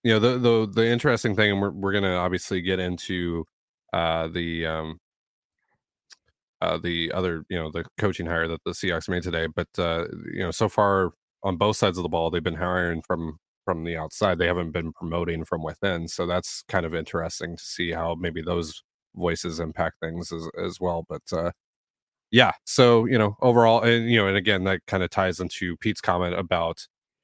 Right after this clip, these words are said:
um, you know, getting creative in terms of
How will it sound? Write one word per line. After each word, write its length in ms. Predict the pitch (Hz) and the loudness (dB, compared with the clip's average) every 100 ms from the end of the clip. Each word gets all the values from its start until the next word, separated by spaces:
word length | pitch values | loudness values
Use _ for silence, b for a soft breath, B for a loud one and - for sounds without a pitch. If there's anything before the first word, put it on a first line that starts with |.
| _ | _
um, 600 | 90 87 82 82 - - - _ _ _ - | 0 2 2 0 -4 -10 -20 _ _ _ -8
you 80 | 87 | -6
know, 180 | 80 - - | -6 -8 -2
getting 220 | 107 92 | 0 2
creative 440 | 104 90 87 87 | 2 4 4 2
in 100 | 85 | -2
terms 360 | 82 90 82 85 | -4 -4 -4 -4
of 420 | 85 80 80 - | -2 -2 -6 -10